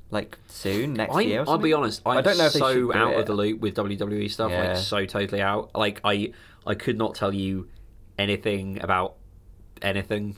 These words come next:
Speaker 2: I've no idea what's going on. Um, but I don't know. Maybe, maybe I'll, maybe I'll pick it back up. Maybe I'll try and.
Speaker 1: Give it,
Speaker 2: I've,
Speaker 1: give
Speaker 2: I've
Speaker 1: it a
Speaker 2: not
Speaker 1: go.
Speaker 2: been, I've not even been
Speaker 1: Well,
Speaker 2: watching
Speaker 1: there was a
Speaker 2: A-,
Speaker 1: pay-per-view,
Speaker 2: A W,
Speaker 1: wasn't there?
Speaker 2: so.
Speaker 1: There was a pay-per-view on the
Speaker 2: Mm.
Speaker 1: first of January.
Speaker 2: Oh, wow.
Speaker 1: Called, called Day One, I think.
Speaker 2: Oh, damn.
Speaker 1: I think.
Speaker 2: New Year's Bash.
Speaker 1: So, yeah.
Speaker 2: <laughs>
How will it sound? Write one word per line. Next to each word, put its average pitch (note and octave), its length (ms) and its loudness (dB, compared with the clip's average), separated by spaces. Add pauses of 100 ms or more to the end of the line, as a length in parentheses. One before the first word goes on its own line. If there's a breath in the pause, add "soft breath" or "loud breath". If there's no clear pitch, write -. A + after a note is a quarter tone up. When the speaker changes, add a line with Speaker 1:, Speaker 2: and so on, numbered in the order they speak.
(100)
Speaker 2:
I've F#2+ 140 -4
no G2 180 0
idea F#2+ 180 0
what's - 160 -6
going F#2+ 240 -2
on. F#2+ 180 -4 (440 loud breath)
Um, F2 480 0 (380)
but - 420 -2
I A3 100 2
don't D#3 80 -2
know. F#2 100 -2
Maybe, B2+ 280 0
maybe B2 260 2
I'll, G#2+ 260 2
maybe A#2 200 4
I'll G#2+ 120 4
pick A2 200 -4
it - 80 -2
back F2+ 180 -2
up. F2+ 100 -4
Maybe G#2 140 2
I'll G#2 140 0
try G2 260 0
and. F#2 180 -4 (280 loud breath)
Speaker 1:
Give - 100 -6
it, A2+ 100 4
Speaker 2:
I've, B2+ 140 4
Speaker 1:
give A#3 80 2
Speaker 2:
I've - 80 6
Speaker 1:
it - 40 2
a - 20 4
Speaker 2:
not G3 120 6
Speaker 1:
go. C3 60 -2
Speaker 2:
been, A#2 140 -6
I've D#3 80 4
not G3+ 100 4
even C3 120 -2
been A2 100 0
Speaker 1:
Well, G#2+ 140 4
Speaker 2:
watching - 0 -
Speaker 1:
there F#3+ 80 6
was G3+ 100 4
a - 20 2
Speaker 2:
A-, G#3+ 160 4
Speaker 1:
pay-per-view, G#3 240 2
Speaker 2:
A - 0 -
W, F2+ 60 2
Speaker 1:
wasn't G2 200 0
there? D#2+ 100 0
Speaker 2:
so. G2 40 -2
Speaker 1:
There G2 100 -4
was A2 100 -2
a A#2+ 40 -4
pay-per-view A#2 480 0
on F2+ 160 -2
the F2+ 60 -8
Speaker 2:
Mm. G2 80 -8
Speaker 1:
first G2 340 -2
of G2+ 60 -8
January. C3 680 -2
Speaker 2:
Oh, D3 120 4
wow. A2+ 320 2
Speaker 1:
Called, G2+ 260 -6 (120)
called - 220 -4
Day F#2+ 160 4
One, G#2 300 2
I E2 80 -2
think. F#2 320 -4
Speaker 2:
Oh, G#2 100 2
damn. A2 380 0
Speaker 1:
I F#2+ 40 -4
think. D#3 260 -6
Speaker 2:
New B2 100 -2
Year's A2+ 180 2
Bash. A2 240 0
Speaker 1:
So, F#2 180 -2
yeah. G2 320 -2
Speaker 2:
<laughs> A#2+ 380 0